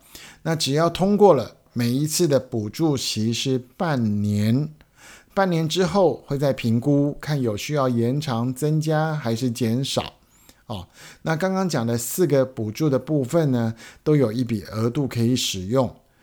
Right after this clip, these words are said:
专业的照顾额度是从一万零两百到三万六千一百八，那这个差别就是在，呃，等级的不同而有一些差异，这是每个月的部分。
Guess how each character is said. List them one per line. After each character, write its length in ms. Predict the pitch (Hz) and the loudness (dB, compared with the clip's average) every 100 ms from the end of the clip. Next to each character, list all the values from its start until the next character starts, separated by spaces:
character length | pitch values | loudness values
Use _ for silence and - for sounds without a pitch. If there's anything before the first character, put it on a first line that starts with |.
| _ _ _ | _ _ _
专 220 | - 196 | 0 2
业 140 | 208 190 | 4 4
的 140 | 156 | 2
照 200 | 151 165 | 2 0
顾 220 | 156 156 | 2 0
额 160 | 127 123 | 0 0
度 180 | 151 139 | 2 0
是 240 | - 143 | 0 -2
从 380 | 120 117 120 120 | 0 0 -2 -4
一 180 | 127 131 | -4 -2
万 260 | 147 175 139 | 0 0 2
零 220 | 120 120 | 2 2
两 260 | 120 117 135 | 0 0 0
百 200 | 120 101 | -2 -2
到 160 | 120 | -2
三 260 | 117 143 131 | -2 0 0
万 160 | 135 | 0
六 140 | 131 123 | 2 0
千 220 | 120 127 | 0 -2
一 60 | 135 | -4
百 220 | 113 92 | -4 -4
八， 400 | 120 120 123 - - - - - | -2 0 -2 -8 -20 -20 -16 -4
那 120 | 143 | -2
这 160 | - | -2
个 240 | 160 139 127 | -2 0 0
差 200 | 117 127 | -2 -4
别 200 | 135 120 | 0 0
就 120 | 117 | 0
是 200 | 127 127 | -2 -2
在， 360 | 120 131 117 101 - | -2 0 0 -2 -6
呃， 200 | - 113 | -4 -4
等 240 | 110 110 101 | -2 -4 -4
级 200 | - 110 | -4 -2
的 160 | 120 | -2
不 160 | 117 135 | -2 -6
同 500 | - 98 92 98 117 - | -6 -8 -6 -6 -8 -6
而 100 | 123 | -4
有 160 | 117 | -4
一 60 | 101 | -4
些 180 | - 127 | -4 -4
差 320 | - 120 127 | -4 -6 -4
异， 280 | 147 127 - | -2 -2 -4
这 140 | - | -8
是 100 | 113 | -4
每 160 | 123 104 | -2 -2
个 140 | 92 | -2
月 160 | 110 123 | 0 0
的 100 | 107 | 0
部 220 | 101 117 | -4 -6
分。 300 | 110 139 110 | -2 -2 -2